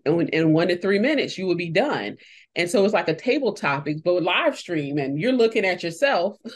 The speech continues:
<laughs> not anybody else. So that was really weird. And you're seeing all of these comments, or hopefully you're seeing some comments come through. And so that really helped me as well become better at speaking. So any opportunities you have outside of work to speak, I would take that.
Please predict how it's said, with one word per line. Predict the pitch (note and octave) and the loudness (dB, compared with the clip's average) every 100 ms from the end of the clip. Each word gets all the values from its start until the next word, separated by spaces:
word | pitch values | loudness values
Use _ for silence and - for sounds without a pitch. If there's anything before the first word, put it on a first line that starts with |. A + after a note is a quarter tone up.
| _ | _
<laughs> | _ _ - | _ _ -6
not | A3+ G3 E3+ | 0 0 0
anybody | A3+ A3 F3 D3 F#3+ | -2 0 0 0 2
else. | F#3+ E3+ | 0 -2
So | D#3 | -4
that | D#3+ F3 | -2 -2
was | D#3 | -4
really | D#3 D3 | -4 -4
weird. | C#3 C3 C#3 - - - - | -4 -4 -4 -6 -14 -8 -2
And | F3+ | 0
you're | F#3+ | 0
seeing | - F#3 | 0 2
all | E3+ D#3 | 4 2
of | D3 | 2
these | D3 | -2
comments, | - E3+ E3+ D3 - | -4 -4 -2 -2 0
or | C3 | 0
hopefully | C3 F#3+ - E3 | 2 2 2 0
you're | D#3 | 0
seeing | D3+ D#3+ D3 | 0 -2 -2
some | F3+ E3 | -4 -6
comments | C#3 B2 A#2+ B2 - | -6 -8 -6 -8 -8
come | - - | -8 -8
through. | - - - - - - | -8 -8 -10 -12 -18 -4
And | D3+ | -4
so | D3+ D#3 D3 | 0 0 2
that | D#3+ F#3 - | 2 2 2
really | D#3+ D3+ D3 | 2 2 2
helped | - C3+ C3 | 2 0 0
me | C#3 | -2
as | B2+ - | -4 -2
well | D3 C#3+ C3+ B2 - _ _ _ _ _ D3 | 2 4 2 0 -8 _ _ _ _ _ -6
become | D#3 - - E3 C#3 C3+ B2+ | -6 -6 -2 -2 0 -2 0
better | D3+ C#3+ C3 C3 B2 | 2 4 4 2 0
at | B2 | -2
speaking. | - - D3 - A#2 A#2 | -4 -6 -6 -4 -10 -2
So | D3+ C#3 | 2 2
any | - F#3+ F#3 | 2 0 0
opportunities | D3+ D3+ C#3 F3+ D#3 C#3+ C3 - | -2 -2 -2 0 2 0 -2 -4
you | C#3+ | -4
have | C#3+ C3 C3 B2+ A#2+ _ - - _ | 0 0 0 -2 -4 _ -20 -20 _
outside | B2+ B2+ - B2+ C3 E3+ | -4 -4 -2 -2 0 0
of | F#3 | 2
work | F#3+ F#3 - | 2 2 -2
to | F3+ | -8
speak, | - - F#3+ E3+ - | -8 -4 -4 -2 -2
I | C#3+ | 0
would | C#3+ - | 0 0
take | D3+ D3 - | -2 0 0
that. | C3+ C3+ - - | 2 2 0 -2